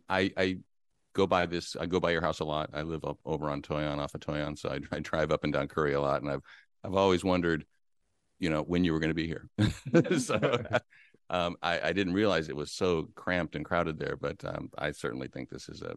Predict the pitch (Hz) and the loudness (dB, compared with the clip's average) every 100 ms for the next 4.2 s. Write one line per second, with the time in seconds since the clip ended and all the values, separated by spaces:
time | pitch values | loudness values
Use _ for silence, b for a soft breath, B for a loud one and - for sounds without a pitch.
0 | - - - 73 - - - - 73 73 | -12 -14 -12 -14 -12 -12 -12 -10 -10 -8
1 | 69 - _ _ _ 50 50 50 50 50 | -12 -16 _ _ _ -10 -8 -8 -8 -10
2 | 50 50 50 50 - - _ - 73 71 | -12 -10 -8 -8 -10 -12 _ -10 -8 -6
3 | - 73 - 82 80 87 82 80 - 76 | -8 -10 -8 -6 -2 0 0 -2 -4 -2
4 | 76 - | -2 -4